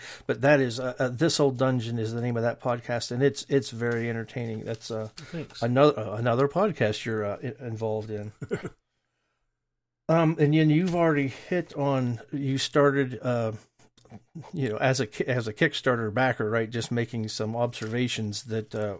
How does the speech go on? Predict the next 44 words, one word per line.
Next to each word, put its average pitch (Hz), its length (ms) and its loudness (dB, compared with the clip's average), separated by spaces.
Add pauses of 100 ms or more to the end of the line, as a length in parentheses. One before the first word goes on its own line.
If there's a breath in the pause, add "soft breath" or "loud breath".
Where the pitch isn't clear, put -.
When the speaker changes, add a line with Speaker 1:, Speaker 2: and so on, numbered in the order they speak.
Speaker 1:
were 117 180 -2
apparently 120 420 0
very 123 300 0
astute 131 500 -2
and, 110 340 -4
Speaker 2:
<laughs> - 100 -12
Speaker 1:
you 123 220 -4
know, 110 60 0
got 120 220 0
the 117 160 -4
eye 123 260 2
of, 107 300 -2
um, 107 280 -6 (180)
Zach, 131 440 0
uh, 107 200 -8 (360 loud breath)
and 113 140 -2
then 113 260 0 (280)
joining 127 360 2
in 120 160 0
there 117 220 0
with, 107 300 -2
um, 101 280 -6 (400)
Lesser 131 360 -2
Gnome, 127 460 -2 (220 soft breath)
and 107 160 -2
then, 110 140 0
as 110 180 -2
you 113 100 -4
mentioned, 107 500 -2
moving 117 460 -2
to 104 260 -6
Frog 117 360 -2
God 110 240 2
after 110 360 0
that. 110 360 -2 (440 loud breath)
And 117 380 -2 (520 soft breath)
I 156 300 4
don't 160 200 2
know 156 220 4
about 139 260 2
the 123 80 -4
time 147 360 2
period. 123 360 0
I, 120 180 0